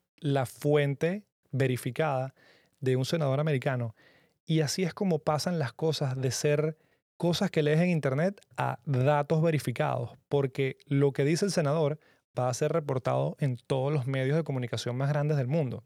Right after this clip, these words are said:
Y una vez que ves esto, empiezas a dudar de todas las cosas que estás leyendo, como deberías hacer, porque siempre hay tonos de verdad y tonos de mentira en lo que uno lee. Y parte del trabajo de una persona que quiere de verdad saber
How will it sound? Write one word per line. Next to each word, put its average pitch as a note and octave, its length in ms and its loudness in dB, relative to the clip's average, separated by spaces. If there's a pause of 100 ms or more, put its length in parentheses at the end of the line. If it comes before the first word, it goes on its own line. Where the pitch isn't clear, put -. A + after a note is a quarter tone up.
(360)
Y E3+ 140 4
una G3+ 180 4
vez G#3+ 200 2
que F#3+ 100 0
ves F#3 160 2
esto, B2+ 460 -2 (240)
empiezas D#3+ 440 2
a F3+ 60 4
dudar C#3 540 2
de C#3 260 0
todas C3+ 340 0
las D#3 140 0
cosas D3 280 -2
que D3 60 -6
estás C#3 140 -4
leyendo, D3 360 0
como E3 260 2
deberías E3 360 4
hacer, C#3 360 -2 (220)
porque D3+ 540 0
siempre F3+ 680 -2
hay D3 180 2
tonos E3 440 0
de D#3+ 100 4
verdad C3+ 360 0
y C3 140 -6
tonos C3 240 0
de D#3 80 0
mentira C3 340 -2
en C3 60 -2
lo B2 80 -2
que - 120 -6
uno B2 120 -4
lee. A#2 300 -2 (920)
Y D#3 140 -2
parte D#3+ 400 -2
del F3 200 -2
trabajo C#3 680 0
de C3 160 0
una C3+ 220 -2
persona C#3 460 -4
que B2 180 -6
quiere C#3 400 0
de D#3 120 2
verdad A#2+ 340 0
saber C3 500 -2